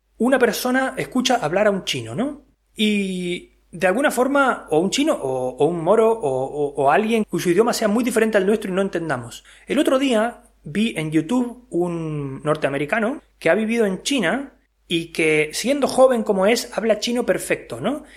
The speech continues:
Y se mete en el barrio chino de Estados Unidos y habla con la gente en chino perfecto y los sorprende, ¿no? Y las conversaciones que tienen con los chinos son conversaciones perfectamente normales como las que podríamos tener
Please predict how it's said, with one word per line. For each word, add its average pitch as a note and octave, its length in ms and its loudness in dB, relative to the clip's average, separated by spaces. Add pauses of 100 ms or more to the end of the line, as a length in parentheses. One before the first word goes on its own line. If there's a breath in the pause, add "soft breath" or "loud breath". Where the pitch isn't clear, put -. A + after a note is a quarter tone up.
(160 loud breath)
Y G#3 80 -6
se - 180 -4
mete G3+ 680 -2
en C3+ 140 -6
el C3 120 -8
barrio D#3+ 360 0
chino D#3+ 420 -2
de B2 340 -6
Estados E3+ 280 -2
Unidos A#3+ 360 0
y D#3 120 -2
habla A3 300 2
con F3 120 0
la D#3+ 80 0
gente A3 300 0
en F#3+ 100 -2
chino B3 560 -4
perfecto G#3+ 460 -2
y - 20 -4
los - 280 -2
sorprende, C#3+ 600 -4
¿no? C4+ 140 -4 (320 loud breath)
Y - 80 0
las B3 100 0
conversaciones C#4 480 0
que - 80 -2
tienen B3 340 -2
con F3 140 -2
los E3+ 80 0
chinos C4 280 -2
son A#3+ 440 -2 (300 loud breath)
conversaciones F#3+ 960 0 (240)
perfectamente A#3+ 640 -4
normales F#3 400 0
como D#3 180 -4
las C3 140 -2
que C#3+ 120 -2
podríamos F3 800 -2
tener F#3+ 480 -2